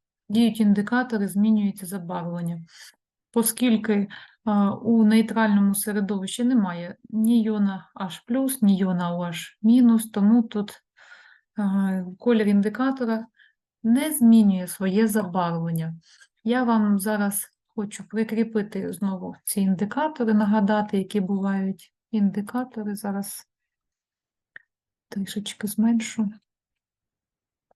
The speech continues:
Ну, хай тут буде така маленька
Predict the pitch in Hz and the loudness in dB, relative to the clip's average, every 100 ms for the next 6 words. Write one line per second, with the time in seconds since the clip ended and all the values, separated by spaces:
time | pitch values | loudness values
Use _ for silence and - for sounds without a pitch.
0 | _ _ - _ _ _ _ _ _ _ | _ _ -20 _ _ _ _ _ _ _
1 | 269 226 214 208 202 180 208 - - - | -2 0 0 -2 -2 -6 -6 -10 -14 -20
2 | _ _ _ _ _ _ _ _ _ - | _ _ _ _ _ _ _ _ _ -14
3 | 208 214 202 214 208 196 202 202 | -4 2 2 2 2 2 0 -6